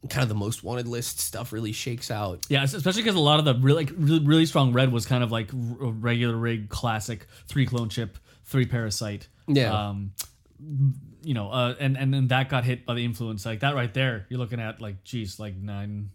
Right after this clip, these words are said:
Speaker 2: ten, eleven, twelve, like, twelve influence. All
Speaker 1: Oh,
Speaker 2: your
Speaker 1: yeah.
Speaker 2: influence is basically that.
Speaker 1: Yeah, yeah, yeah. Well, three, six, nine, three,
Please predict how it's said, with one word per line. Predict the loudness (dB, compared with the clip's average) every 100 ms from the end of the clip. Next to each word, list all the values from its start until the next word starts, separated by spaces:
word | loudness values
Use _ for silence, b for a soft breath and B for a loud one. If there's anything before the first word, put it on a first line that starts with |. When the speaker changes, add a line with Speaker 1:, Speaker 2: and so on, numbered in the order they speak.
| _
Speaker 2:
ten, | -10 -8
eleven, | -8 -8 -10 -12
twelve, | -14 -14 -10
like, | -12
twelve | -2 0 0
influence. | 0 2 2 2 4 4 2
All | 4
Speaker 1:
Oh, | 6
Speaker 2:
your | 8
Speaker 1:
yeah. | 6
Speaker 2:
influence | 6 4
is | 4
basically | 6 4 2 0 0
that. | 2
Speaker 1:
Yeah, | 4
yeah, | 4 4 2
yeah. | 0 B B B B B B B
Well, | -2 -2
three, | 0 0 2
six, | 0 -4 0
nine, | 2 2 2 0
three, | -4